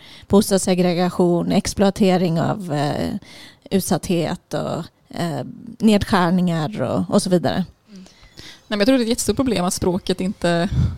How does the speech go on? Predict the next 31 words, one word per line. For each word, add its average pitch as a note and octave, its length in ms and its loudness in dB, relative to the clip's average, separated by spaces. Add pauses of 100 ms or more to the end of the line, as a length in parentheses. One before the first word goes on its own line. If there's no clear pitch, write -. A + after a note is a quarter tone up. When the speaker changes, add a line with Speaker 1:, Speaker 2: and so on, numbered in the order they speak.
(140)
Speaker 2:
matchar G3 400 2
verkligheten G3 540 -2
på A#3+ 60 -4
det G3+ 80 -4
sättet, - 440 -8
och F3 320 -4 (260)
att - 160 -18
förstå F#3 560 0 (640)
varför F#3 300 -6
det F#3+ 120 0
är G3+ 120 0
så, F#3+ 120 -2
hur F#3 100 0
vi F3 80 -4
kan - 140 -6
ändra G#3 280 -4
det, G3+ 340 -6 (420)
är G3 100 -6
vi, F3+ 80 -10
tror - 440 -10
jag, F#3 80 -2
centralt F#3 400 -4
för - 60 -10
att - 80 -8
kunna F3 180 -6
mobilisera E3 500 -2
för E3+ 100 -2
förändring D3 500 -8
och - 100 -10
se - 140 -8
alternativ. - 480 -14